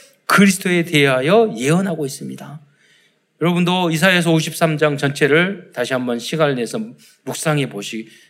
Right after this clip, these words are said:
보시기 바랍니다. 묵상하면서 자세히 읽어보시기 바랍니다. 또 우리 수요 예배, 금요 예배, 또 새벽 예배, 우리 부교육자들이 계속해서 강단 메시지를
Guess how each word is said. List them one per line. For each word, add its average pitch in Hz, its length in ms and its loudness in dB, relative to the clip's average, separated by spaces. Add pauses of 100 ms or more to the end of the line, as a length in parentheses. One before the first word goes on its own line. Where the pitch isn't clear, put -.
(140)
보시기 113 320 -8
바랍니다. 95 680 -10
묵상하면서 127 760 -4
자세히 127 320 -8
읽어보시기 110 500 -8
바랍니다. 87 520 -20 (380)
또 160 120 0
우리 147 360 0 (240)
수요 170 240 0
예배, 147 340 2
금요 147 340 0
예배, 147 560 0 (240)
또 135 100 -4
새벽 170 400 0
예배, 151 280 0
우리 139 200 -4
부교육자들이 143 640 -6
계속해서 196 680 -6
강단 160 340 -4
메시지를 143 680 -4